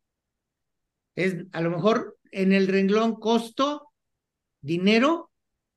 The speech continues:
sí salió un poco más elevado, pero todos los demás situaciones que conllevan también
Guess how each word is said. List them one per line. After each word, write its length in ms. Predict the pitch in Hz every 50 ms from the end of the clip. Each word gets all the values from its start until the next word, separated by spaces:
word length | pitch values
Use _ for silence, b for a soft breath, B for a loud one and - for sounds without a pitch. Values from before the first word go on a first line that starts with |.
| _ _ _ _
sí 480 | - - - 233 240 240 247 - -
salió 380 | - - - 202 196 196 220 226
un 100 | 220 214
poco 240 | 240 214 - - 208
más 220 | 202 214 208 202
elevado, 520 | 214 202 196 190 190 190 185 180 175 165
pero 400 | - - 185 190 190 190 185 190
todos 340 | - 247 262 294 311 320 320
los 240 | 285 262 233 208 165
demás 680 | 180 190 185 180 185 190 196 196 196 190 190 - - _ _ _ _ _ _ _ _ _ _ _ _ -
situaciones 920 | - 196 175 - - 175 165 165 196 202 202 196 175 160 147 131 - - _ _
que 220 | - 180 170 165
conllevan 760 | 175 170 165 170 170 165 196 196 202 190 170 160 139 131 131 -
también 760 | 185 170 160 165 165 180 202 226 247 254 233 208 - -